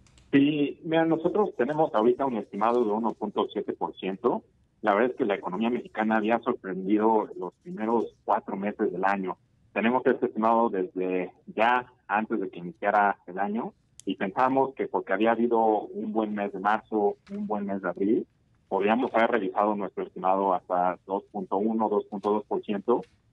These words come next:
pero ahora por el difícil panorama, las cosas que están sucediendo a nivel internacional y particularmente la desaceleración en Estados Unidos,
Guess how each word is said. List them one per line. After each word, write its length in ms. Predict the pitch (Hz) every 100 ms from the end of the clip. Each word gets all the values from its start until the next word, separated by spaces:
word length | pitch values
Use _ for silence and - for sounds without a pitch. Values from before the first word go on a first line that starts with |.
| _ -
pero 140 | 104
ahora 220 | 113 131
por 180 | - 113
el 80 | 107
difícil 400 | 104 120 139 127
panorama, 720 | 101 98 107 117 120 117 117 - _
las 180 | 107 95
cosas 260 | - 110 117
que 60 | -
están 220 | 107 107
sucediendo 440 | 98 101 98 101
a 20 |
nivel 220 | 101 92 104
internacional 500 | - 85 - 107 113
y 60 |
particularmente 720 | - - - - 117 123 113 110
la 120 | 95
desaceleración 560 | - - 87 85 104
en 40 | 104
Estados 320 | - 107 -
Unidos, 340 | 92 101 127